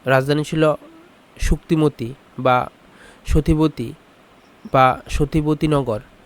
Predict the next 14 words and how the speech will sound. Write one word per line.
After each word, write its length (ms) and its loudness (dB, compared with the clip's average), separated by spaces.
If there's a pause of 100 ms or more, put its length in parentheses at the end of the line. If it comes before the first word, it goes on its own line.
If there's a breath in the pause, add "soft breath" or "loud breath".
(400 loud breath)
রাজা 220 4
ছিল 260 2
শিশুপাল। 640 0 (560)
এটি 300 0
বর্তমান 480 -2
বুন্দেলখণ্ড 560 -2 (120)
অঞ্চলে, 500 0 (140)
অর্থাৎ 280 -10
মধ্য 260 -6
ভারতে 240 -4
অবস্থিত 380 -8
ছিল। 140 -12 (400)
চেদিদের 400 2 (260)
রাজ্যটি 440 -2